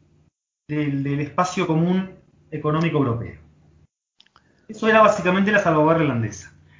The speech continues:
Esto implicaba que en los hechos podía llegar a ocurrir un Brexit blando, es decir,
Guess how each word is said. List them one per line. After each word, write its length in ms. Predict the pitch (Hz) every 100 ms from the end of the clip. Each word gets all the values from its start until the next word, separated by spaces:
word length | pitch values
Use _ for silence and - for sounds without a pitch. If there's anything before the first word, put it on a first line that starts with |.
| _
Esto 180 | 196 202
implicaba 540 | 202 208 220 233 233
que 420 | 226 233 262 - _ _
en 120 | 185
los 180 | 202 202
hechos 240 | 233 226 -
podía 240 | 202 220
llegar 180 | 214 208
a 40 |
ocurrir 280 | 202 190 233
un 120 | 226
Brexit 380 | 196 202 208 156
blando, 460 | 165 202 156 107 - - _ _ _ _ _
es 120 | 151
decir, 320 | 170 165 170